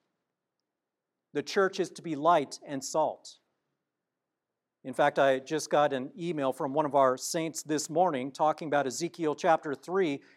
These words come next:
and the watchmen of Israel. If you ever read through Ezekiel, in chapter three, Ezekiel is appointed as the watchman. What does that mean? Well, in any city, the watchman is the one who's watching for enemies who are coming.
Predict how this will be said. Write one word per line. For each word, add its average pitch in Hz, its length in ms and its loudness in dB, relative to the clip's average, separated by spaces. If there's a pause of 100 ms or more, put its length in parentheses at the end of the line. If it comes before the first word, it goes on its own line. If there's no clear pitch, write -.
and 160 240 0
the 160 140 -2
watchmen 175 540 6
of 156 100 0
Israel. 151 400 0 (840)
If 139 160 -2
you 156 80 2
ever 175 180 6
read 180 280 4
through 170 280 0
Ezekiel, 143 800 -4 (360)
in 143 140 -4
chapter 190 420 4
three, 202 480 0
Ezekiel 175 640 0
is 156 120 -2
appointed 202 500 -2
as 175 240 0
the 175 120 -4
watchman. 165 540 2
What 175 120 2
does 180 100 -8
that 175 200 0
mean? 170 260 -6 (1400)
Well, 170 200 10
in 196 220 2
any 233 320 2
city, 202 540 2
the 185 220 -6
watchman 196 560 4
is 160 100 -2
the 175 80 2
one 185 220 2
who's 175 240 -4
watching 190 360 2
for 175 200 -2
enemies 180 400 -4
who 175 100 -4
are 156 80 0
coming. 139 300 -6